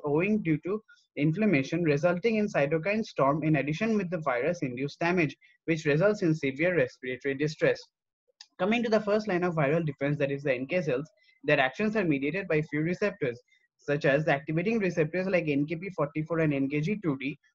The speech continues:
They kill the infected cells by releasing certain molecules like perforin and granzyme. They also have inhibitory receptors such as N K G two A. As antigen specificity is more or less absent in N K cells, this receptor is used to distinguish between a healthy and unhealthy cell.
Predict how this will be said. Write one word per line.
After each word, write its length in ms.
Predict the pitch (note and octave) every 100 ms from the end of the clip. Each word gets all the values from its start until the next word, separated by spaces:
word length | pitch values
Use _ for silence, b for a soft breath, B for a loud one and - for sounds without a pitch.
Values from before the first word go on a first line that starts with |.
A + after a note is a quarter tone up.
| -
They 180 | D#3+ D#3+
kill 180 | G3+ A3+
the 100 | A3
infected 500 | E3 D#3+ D#3+ A#3 A3
cells 220 | F3 E3+
by 80 | E3
releasing 540 | D#3 C#3+ D3 D#3 G3+
certain 380 | G#3+ D#3 C#3 F#3
molecules 460 | E3+ C3 C3 E3 D#3
like 180 | D#3 D#3
perforin 480 | B2 B2 D3+ D#3+
and 160 | E3 C#3+
granzyme. 440 | E3 E3 E3 C3 G#2+ _ b b -
They 100 | C#3+
also 280 | D3+ D#3
have 140 | B3 F#3
inhibitory 540 | E3+ E3+ D#3+ F3 A#3
receptors 540 | F3+ D#3+ D3 - D3+ E3+
such 140 | D3+
as 140 | E3 D#3+
N 200 | C#3 D#3
K 120 | E3
G 200 | D#3 D#3
two 160 | D3+ B2+ -
A. 200 | B2 F#3 _ _ -
As 140 | F3 -
antigen 420 | F3 F3 G3+ B3+
specificity 640 | C4 G3 F3+ F3 E3+ F#3 G3
is 120 | F3
more 240 | E3 D#3+
or 60 | G3
less 200 | F#3+ F3+
absent 340 | C#3+ - G3
in 140 | F#3+ E3+
N 160 | C3 C3
K 120 | F#3+
cells, 360 | - C3+ D#3+ D3+
this 240 | F3+ G#3
receptor 580 | E3+ D#3 C#3+ - F3 G#3+ _ _ -
is 160 | C#3+
used 220 | C#3+ F3
to 80 | E3
distinguish 580 | D#3+ D3 - D#3+ E3+ G#3+
between 320 | E3 D3 F3
a 80 | F3+
healthy 400 | C#3 C3 F3 A3+
and 140 | E3+ D#3
unhealthy 480 | C3+ B2 C3 B2+ C#3
cell. 220 | F3+ C#3